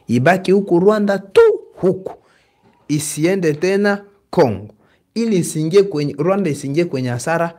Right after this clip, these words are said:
kubwa. Hayo mimi ndio yalikuwa mawazo yangu. Wairudishe Rwanda kwao, waendelee kuilipa tu vizuri taratibu,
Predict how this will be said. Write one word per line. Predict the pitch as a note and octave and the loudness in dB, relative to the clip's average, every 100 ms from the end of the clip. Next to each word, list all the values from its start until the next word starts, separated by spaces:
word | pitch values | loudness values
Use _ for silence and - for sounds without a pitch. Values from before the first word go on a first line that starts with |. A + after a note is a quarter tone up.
| _ _ _ | _ _ _
kubwa. | - D#3+ A2+ F#2+ - - _ _ | 0 2 2 0 -4 -14 _ _
Hayo | - G#3 F#3+ | 2 4 4
mimi | F3+ F#3 | 2 -2
ndio | D3 C#3 | -4 -4
yalikuwa | C3+ C3+ E3 | -4 -6 -6
mawazo | D3 A2+ G#2 A2 | -4 -6 -6 -6
yangu. | A#2+ G2+ G2+ G#2 _ _ _ _ _ - | -4 -6 -8 -18 _ _ _ _ _ -2
Wairudishe | B2 D#3+ E3 F#3 - E3 | 2 4 4 0 -2 0
Rwanda | D#3+ D#3+ A#2 | 0 -2 -4
kwao, | C#3+ F3 C4+ E4+ - _ - | -4 -4 -4 -10 -14 _ -4
waendelee | C3+ D3+ C#3 C#3+ F#3+ | 0 0 0 0 0
kuilipa | F#3 B2+ A#2+ E3+ - C3 | -2 -4 -2 -2 -2 -4
tu | B2 E3 | -4 -4
vizuri | C#3+ B2 D#3 D#3 | -4 -2 -2 -2
taratibu, | B2 A2 A2 F3+ G#3 G3+ | -2 -4 -4 -6 -6 -8